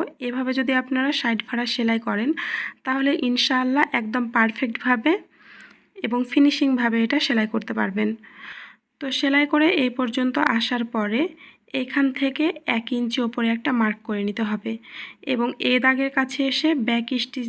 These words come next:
দিয়ে সেলাইটা থামিয়ে দিতে হবে। তো আমরা সাধারণত যেটা করি যে এখানে সেলাইটি থামিয়ে দেই না, আমরা কিন্তু এইখান থেকে আবারও এই পাশটা সেলাই করে নিই। তো এখন আমি যেটা করব,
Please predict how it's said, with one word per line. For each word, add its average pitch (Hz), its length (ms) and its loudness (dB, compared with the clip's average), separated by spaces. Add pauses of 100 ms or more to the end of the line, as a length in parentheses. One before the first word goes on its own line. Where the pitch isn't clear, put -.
দিয়ে 240 220 0
সেলাইটা 220 440 0
থামিয়ে 214 360 0
দিতে 208 200 -2
হবে। 208 260 0 (540)
তো - 100 -2
আমরা 247 260 4
সাধারণত 269 420 0
যেটা 240 280 0
করি 226 340 -2 (240)
যে 226 140 2
এখানে 254 280 2
সেলাইটি 233 400 0
থামিয়ে 233 400 2
দেই 196 220 0
না, 233 140 2 (120)
আমরা 226 280 2
কিন্তু 240 280 -2 (140)
এইখান 233 400 0
থেকে 240 220 -2 (120)
আবারও 233 340 2
এই 226 180 2
পাশটা 226 400 -2 (400)
সেলাই 226 300 -2
করে 208 200 -2
নিই। 214 180 0 (380)
তো - 100 -8
এখন 240 260 0
আমি 277 180 4
যেটা 269 240 0
করব, 220 320 0